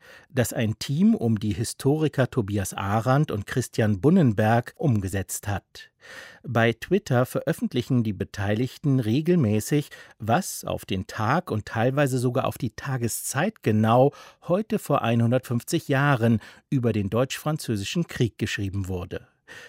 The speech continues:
Wie ihn die fünfzig ausgewählten Protagonisten sahen, von Friedrich Nietzsche, der damals Sanitäter war, über Friedrich Engels, der in englischen Zeitungen den Krieg kommentierte,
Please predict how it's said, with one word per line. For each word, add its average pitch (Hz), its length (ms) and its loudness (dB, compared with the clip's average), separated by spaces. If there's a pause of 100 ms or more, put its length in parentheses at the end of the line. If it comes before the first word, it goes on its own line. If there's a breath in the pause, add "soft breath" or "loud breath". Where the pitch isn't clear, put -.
(300 loud breath)
Wie 107 220 -2
ihn 113 300 0
die 92 100 -6
fünfzig - 560 -2
ausgewählten 107 720 0
Protagonisten 113 920 0
sahen, 113 520 2 (260 loud breath)
von 101 220 -2
Friedrich 107 400 -4
Nietzsche, 147 520 2
der 101 140 0
damals 92 380 -6
Sanitäter 113 640 0
war, 113 280 4 (320 loud breath)
über 135 240 0
Friedrich 139 440 -4
Engels, 135 600 2
der 104 260 -4
in 98 100 -4
englischen 123 460 0
Zeitungen 117 600 0
den 156 180 -2
Krieg - 300 -4
kommentierte, 120 800 -2